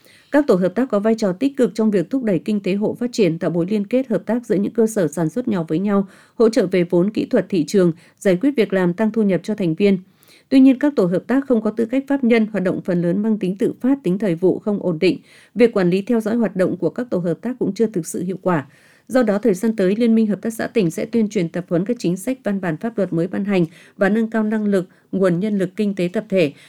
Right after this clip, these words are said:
triển khai chính sách hỗ trợ, ưu đãi phát triển kinh tế tập thể theo quy định của pháp luật, nâng cao hiệu quả hoạt động của khu vực kinh tế tập thể, tăng cường công tác quản lý nhà nước về kinh tế tập thể, đồng thời huy động các lực lượng xã hội, các tổ chức đoàn thể trong nước và quốc tế tham gia thúc đẩy kinh tế tập thể.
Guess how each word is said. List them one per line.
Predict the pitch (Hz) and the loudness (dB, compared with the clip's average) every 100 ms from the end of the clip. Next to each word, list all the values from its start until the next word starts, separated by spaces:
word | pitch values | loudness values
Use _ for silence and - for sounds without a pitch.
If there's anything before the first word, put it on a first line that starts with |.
| _ | _
triển | - 190 | -2 0
khai | 240 240 | 0 0
chính | 190 | -2
sách | 196 277 | 0 0
hỗ | 247 226 | 0 0
trợ, | - 202 | 0 0
ưu | - | -2
đãi | 196 - | -4 -4
phát | 285 277 | -4 -2
triển | 190 | -2
kinh | 160 214 196 | -2 -4 -2
tế | 185 | -4
tập | 202 196 | -4 -2
thể | 170 | -2
theo | 180 202 | -2 -2
quy | 202 | -2
định | 185 160 | -2 -2
của | 175 165 | -4 -4
pháp | 220 | 0
luật, | 214 180 - _ _ _ 240 | 2 0 -2 _ _ _ 2
nâng | 262 | 2
cao | 262 | 4
hiệu | 226 202 | 0 0
quả | - | -2
hoạt | 180 175 | -2 -2
động | 180 160 180 | 0 -2 0
của | 180 | -2
khu | 156 226 | 0 -2
vực | 214 175 - | 0 -2 -2
kinh | 208 | -4
tế | 196 180 | -4 -6
tập | 196 190 | -4 0
thể, | 185 147 - - - | 0 -2 -8 -20 -2
tăng | 254 | 0
cường | 233 190 | 2 2
công | 233 226 | 0 -2
tác | 277 | -2
quản | 202 | 0
lý | 170 | 0
nhà | 208 175 | 0 -2
nước | 202 294 - | 0 -2 -2
về | 170 | -4
kinh | 196 190 | -4 -4
tế | 175 180 | -4 -6
tập | 190 | -4
thể, | 190 160 269 _ _ _ - | 0 0 -2 _ _ _ 2
đồng | 220 208 | 2 4
thời | 202 | 2
huy | 240 | 2
động | 240 180 | 0 0
các | 254 | 0
lực | 220 180 | -2 0
lượng | 160 | -4
xã | 151 - | -4 -4
hội, | 233 202 - | 0 0 0
các | 262 | -2
tổ | 214 | -2
chức | 156 277 - | -2 -4 -4
đoàn | 170 | -4
thể | 185 147 | -4 -4
trong | 214 202 | -4 -2
nước | 254 254 | -2 -4
và | 151 | -4
quốc | 233 240 | -6 -4
tế | 190 175 220 - - | -2 -2 -2 -12 -6
tham | 233 214 | 0 0
gia | 202 214 196 | 0 -2 -2
thúc | 269 | -2
đẩy | 208 151 | -2 -2
kinh | 202 185 | -4 -4
tế | 175 180 | -4 -6
tập | 190 | -4
thể. | 185 156 | 0 -2